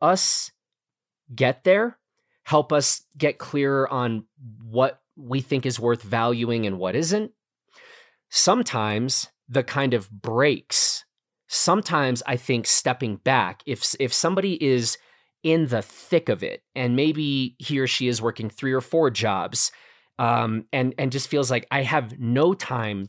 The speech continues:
to step back and think, no time to, like, get rid of the noise, to get clear." Like, sometimes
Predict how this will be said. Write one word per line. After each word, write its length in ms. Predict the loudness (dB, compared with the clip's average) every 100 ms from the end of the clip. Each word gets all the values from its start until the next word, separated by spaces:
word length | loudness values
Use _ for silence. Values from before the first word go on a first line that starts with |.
| -6
to 100 | -4
step 380 | -2 -2 -4
back 360 | -2 -2 -2 -4 -10
and 180 | -8 -8
think, 580 | -6 -4 -4 -10 -20 _ _ _ _ _ _
no 320 | -2 4 4
time 540 | 4 -2 -2 0 -2 -6
to, 560 | -8 -6 -6 -6 -8 -12 _ _ _ -20 _
like, 360 | -6 -2 -2 -4 _ _ -4
get 260 | 0 2
rid 180 | 2 2
of 160 | 2 0
the 80 | -2
noise, 640 | 0 0 0 -2 -4 -6 -10 _ _ _ _ _ _
to 120 | -4
get 280 | 0 0 -2
clear." 540 | -8 -2 2 2 0 -2
Like, 180 | -4 0
sometimes 880 | 2 2 0 -2 0 0 -2 -4